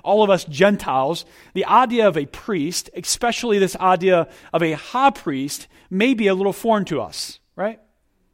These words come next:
It may be a little foreign to us. And, and I don't know how you do your Bible reading through the year, but let me really encourage you. Uh, get into a program where you're reading through the whole of Scripture every year.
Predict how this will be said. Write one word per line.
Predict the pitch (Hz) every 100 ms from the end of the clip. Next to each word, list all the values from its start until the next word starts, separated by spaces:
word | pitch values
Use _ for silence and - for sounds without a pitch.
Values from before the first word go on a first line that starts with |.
| _ _ _
It | 170 170
may | 180
be | 175
a |
little | 165 147
foreign | - 175 160
to | 123
us. | 113 147
And, | 165
and | 160 - _ _
I | 208
don't | 202
know | 165
how | 147 151
you | 147 139 139
do | 147 143
your | 147 139
Bible | 123 131 135
reading | 131 131 127
through | - 135
the | 123
year, | 127 123 123
but | 131
let | 190
me | 233
really | 127 127 139
encourage | 120 120 113 110 120
you. | 117 123 _ -
Uh, | 143 139 _ _ _ -
get | 170 247
into | 214 151
a | 131
program | - 139 127 120 120 117
where | 123
you're | 139 170
reading | 131 143 143 139
through | - 127
the | 123
whole | - 151 135
of |
Scripture | - 127 113 123 123
every | 135 117 110
year. | 107 104